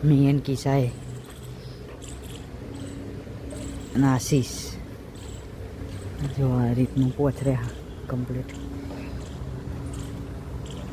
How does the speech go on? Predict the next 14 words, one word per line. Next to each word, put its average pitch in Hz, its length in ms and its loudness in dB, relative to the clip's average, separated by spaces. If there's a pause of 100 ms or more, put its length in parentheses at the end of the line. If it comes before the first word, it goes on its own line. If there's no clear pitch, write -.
(1900)
બીજા 131 380 4
હવે 127 220 4
આ 131 160 2
થોડા 143 360 2
બાકી 147 360 4
છે. 196 160 10 (1160)
અહીંયા 160 380 6
ને 135 100 4 (480)
આટલા, 135 400 2
આટલા 135 340 2
સુધી 135 240 4
થોડા 139 280 4
પોથરી 139 400 4
દઈશું. 127 360 2